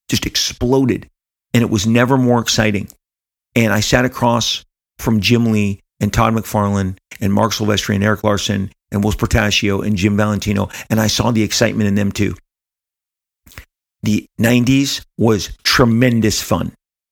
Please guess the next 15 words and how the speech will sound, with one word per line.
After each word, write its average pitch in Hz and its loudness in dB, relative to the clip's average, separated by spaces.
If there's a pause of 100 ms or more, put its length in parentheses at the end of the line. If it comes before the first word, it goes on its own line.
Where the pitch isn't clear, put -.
(320)
It 131 4
was 123 0
tremendous 120 2
fun. 95 -4 (180)
That 120 2
is 120 -2 (540)
really, 110 2 (520)
you 107 2
know, 95 0 (460)
what 120 4
you're 120 2
gonna 98 0 (380)
hear 135 4
right 123 4
here 143 2